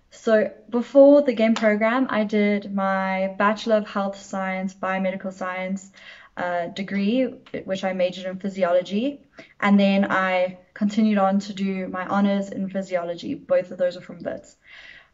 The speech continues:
Um, for the last two years of my degree, I got a average of seventy-two percent. And in my matric year, I had an average of seventy-six percent. Uh, so I didn't get in after matric because of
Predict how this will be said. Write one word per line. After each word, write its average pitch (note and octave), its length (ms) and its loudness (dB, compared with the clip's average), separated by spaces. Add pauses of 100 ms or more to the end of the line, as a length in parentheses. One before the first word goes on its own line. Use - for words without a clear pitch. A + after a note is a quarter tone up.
(140)
Um, F#3 480 -4 (540)
for G#3+ 200 4
the A#3 100 4
last A#3 320 2
two C4+ 100 2
years G#3 220 2
of G#3+ 120 -4
my G3 180 2
degree, F#3+ 640 -4
I F#3+ 460 0
got F3+ 540 0
a F3+ 320 4
average F#3 360 -2
of F3 240 0
seventy-two F#3+ 580 -6
percent. F#3 580 -6 (460)
And G3 540 4
in G3+ 100 4
my F#3+ 120 4
matric G#3+ 440 0
year, G#3 280 2
I G3+ 100 -2
had G3 180 -2
an F#3+ 80 -4
average F#3 360 -4
of F3+ 140 -6
seventy-six F#3+ 600 -8
percent. - 500 -10 (1040)
Uh, G#3 280 2
so - 140 -4
I B3+ 120 6
didn't C#4+ 200 6
get C#4 140 6
in G#3+ 180 2
after G#3 340 -2
matric G3 580 -2
because G3+ 420 -2
of F3+ 420 0